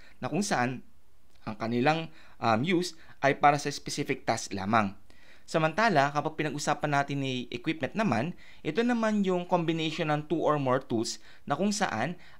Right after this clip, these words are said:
ay, ah, meron silang task din na gagawin, yun nga lang, mas complex ito kumpara sa mga tools.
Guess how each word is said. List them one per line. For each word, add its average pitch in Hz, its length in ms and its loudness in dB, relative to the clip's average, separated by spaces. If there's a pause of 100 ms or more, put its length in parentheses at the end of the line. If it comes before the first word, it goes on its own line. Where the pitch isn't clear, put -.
ay, 135 240 4
ah, 127 160 4
meron 165 320 2
silang 170 240 -2
task 156 320 0
din 156 80 0
na 151 80 0
gagawin, 120 560 2 (240)
yun 135 160 0
nga 196 160 4
lang, 151 240 2 (160)
mas 196 240 2
complex 190 560 2
ito 123 400 2 (160)
kumpara 165 320 4
sa - 80 -2
mga 107 240 -2
tools. 113 400 -2